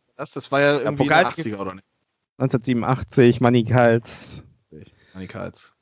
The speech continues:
Speaker 2: Legendär, der Freistoß um die Mauer herum. Ich hab's damals live im Fernsehen gesehen, ja. Ich kann mich erinnern. Schön war's.
Speaker 1: Weil, weil dann ist es doch schöner, so einen Ligapokal mit vier zu zwei zu gewinnen, oder?
Speaker 2: Ja, Ligapokal, <laughs> das war natürlich grandios. <laughs> Aber das
Speaker 1: Ich kann
Speaker 2: ist
Speaker 1: mich auch
Speaker 2: immerhin
Speaker 1: erinnern. Ich glaub,
Speaker 2: gut.
Speaker 1: Werder,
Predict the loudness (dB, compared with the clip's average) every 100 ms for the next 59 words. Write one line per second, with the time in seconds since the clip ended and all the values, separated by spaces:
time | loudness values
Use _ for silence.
0 | _ -4 2 4 4 6 6 6 6 4
1 | 0 -6 -2 2 2 2 4 4 4 2
2 | 2 0 2 4 6 6 6 6 4 4
3 | 4 2 -4 _ _ _ _ _ -20 -20
4 | _ _ _ _ _ -8 -2 -2 0 2
5 | 4 4 2 0 -2 -2 -2 -2 -2 -2
6 | 0 0 0 0 0 -4 -4 2 4 4
7 | 4 4 2 0 -6 -14 -18 -20 -4 4
8 | 6 6 6 4 2 -4 -6 0 2 0
9 | _ _ -2 -2 -4 -12 -6 -2 0 0
10 | 0 0 -2 -4 -2 -2 -4 -4 -2 -2
11 | -6 -10 -8 -6 -8 -6 -6 -6 -12 -12
12 | -6 -4 -4 0 2 2 2 2 4 4
13 | 2 2 2 2 0 -4 -4 -6 -6 -6
14 | -2 0 -2 -4 -2 -2 -2 -2 0 0
15 | 0 -4 -6 -20 -18 -16 -16 -18 -20 -20
16 | -4 0 2 2 2 2 2 4 4 2
17 | 0 -6 -4 -4 -2 -2 0 0